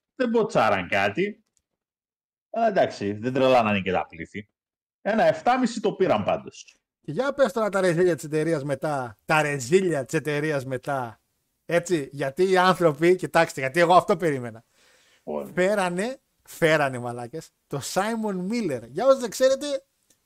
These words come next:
Speaker 2: ο Johnny Sins από το What Culture, φαλακρός.
Speaker 1: <laughs>
Speaker 2: Ε,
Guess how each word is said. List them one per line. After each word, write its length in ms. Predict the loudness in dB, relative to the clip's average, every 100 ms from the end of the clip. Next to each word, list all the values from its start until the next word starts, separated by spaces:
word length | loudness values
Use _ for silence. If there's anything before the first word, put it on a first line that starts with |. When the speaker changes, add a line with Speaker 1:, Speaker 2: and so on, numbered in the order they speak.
| _
Speaker 2:
ο 100 | -8
Johnny 340 | -2 0 0
Sins 320 | -2 -2 -2 -6
από 160 | -4
το 60 | -4
What 200 | -2 -4
Culture, 260 | -4 -6 -12 _ _ _ _ _ _
φαλακρός. 540 | 0 0 2 0 -2
Speaker 1:
<laughs> 60 | -8 -10 _ -16 -2 0 0 -2 -4 -4 -2 -4 -4 -10 -8 -10 -10 -12 -16
Speaker 2:
Ε, 240 | -8 -6